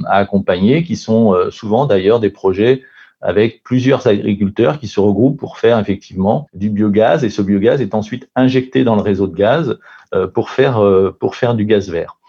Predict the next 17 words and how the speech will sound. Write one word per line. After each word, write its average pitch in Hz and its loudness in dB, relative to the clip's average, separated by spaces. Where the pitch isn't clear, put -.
Et 101 0
puis, 143 0
ben, 104 2
je 98 -2
vous 110 0
le 107 0
disais, 104 0
en, 170 2
en 110 0
fort 123 0
développement, 123 2
et, 95 2
et 104 0
la 101 2
région 107 0
normande, 113 0
elle, 101 0